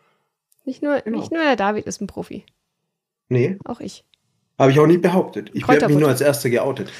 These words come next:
Speaker 1: Das stimmt tatsächlich. Und ich hab halt, ich wurde nicht von irgendjemand extern dazu benannt, dass ich jetzt Profi in Kräuterbutter bin.
Speaker 2: Hm.
Speaker 1: Müssen wir noch dran
Speaker 2: Kommt
Speaker 1: arbeiten.
Speaker 2: noch.
Speaker 1: Also Kräuterbutterfirmen,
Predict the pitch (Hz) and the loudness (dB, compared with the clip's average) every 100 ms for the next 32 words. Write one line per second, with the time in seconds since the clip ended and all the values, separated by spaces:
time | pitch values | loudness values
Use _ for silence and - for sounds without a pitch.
0 | - 226 - 240 214 196 196 190 190 254 | -12 -8 -2 -2 -2 -4 -6 -6 -4 0
1 | 254 254 247 247 220 - - 208 247 240 | 0 0 0 2 -2 -2 -14 -8 -8 -4
2 | 226 208 - 208 208 - 214 208 202 190 | -4 -6 -4 -4 -4 -4 -4 -2 -2 -4
3 | 214 - - 190 185 180 - 175 180 _ | -8 -8 -4 -2 -4 -8 -8 -8 -8 _
4 | _ _ _ _ _ _ _ _ _ - | _ _ _ _ _ _ _ _ _ -4
5 | 190 180 185 - _ _ _ _ _ _ | 0 0 -2 -6 _ _ _ _ _ _
6 | - 214 - 208 190 - 202 202 185 185 | -4 -4 -2 -6 -6 -6 -6 -4 -6 -4
7 | 196 196 185 185 196 208 _ _ - 113 | -4 -4 -6 -8 -8 -12 _ _ -16 -16
8 | _ _ _ _ _ _ - 277 311 285 | _ _ _ _ _ _ -2 0 2 0
9 | 277 247 - 247 226 - - 226 220 269 | 0 0 2 2 2 0 -2 -2 0 2
10 | 285 233 214 - 214 233 | 2 0 -4 -2 -2 -2